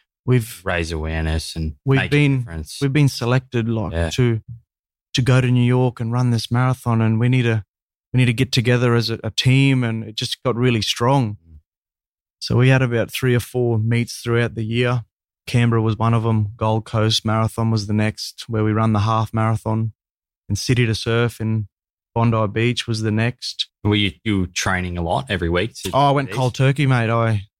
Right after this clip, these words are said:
Speaker 1: I quit everything. I, uh, stopped taking drugs, stopped drinking alcohol. I went cold turkey and we got given a training program and,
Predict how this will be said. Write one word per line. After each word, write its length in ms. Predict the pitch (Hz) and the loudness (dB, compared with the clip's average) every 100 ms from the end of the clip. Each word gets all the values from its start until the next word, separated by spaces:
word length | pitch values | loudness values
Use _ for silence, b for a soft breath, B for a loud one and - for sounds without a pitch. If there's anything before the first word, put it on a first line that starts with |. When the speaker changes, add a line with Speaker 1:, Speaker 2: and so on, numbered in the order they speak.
| _ | _
Speaker 1:
I 80 | 120 | -6
quit 220 | - 127 | 0 2
everything. 460 | 123 139 131 110 117 | 4 2 2 0 -4
I, 260 | 110 117 120 | -4 0 2
uh, 320 | 117 117 113 - _ _ _ _ - | 0 0 -2 -6 _ _ _ _ -10
stopped 300 | - 120 - | -2 0 2
taking 260 | 123 117 113 | 2 4 2
drugs, 400 | 117 120 120 - | 2 2 -2 -8
stopped 380 | - 120 110 - | -8 -6 -6 0
drinking 300 | 123 113 117 | 0 2 2
alcohol. 600 | 113 113 120 120 120 101 _ | 0 0 0 2 0 -4 _
I 40 | 120 | -2
went 220 | 123 107 | -2 0
cold 240 | 120 113 | 0 0
turkey 360 | - 120 120 127 | 2 0 2 2
and 220 | 117 110 - _ _ _ _ _ _ _ _ _ | 2 2 -4 _ _ _ _ _ _ _ _ _
we 80 | 120 | -2
got 200 | 110 - | -2 -2
given 260 | 120 117 | -2 2
a 160 | 110 101 - | 2 0 -2
training 340 | 120 117 123 | -2 0 0
program 540 | - 120 120 131 127 | 0 -2 0 0 0
and, 240 | 120 117 | 0 -2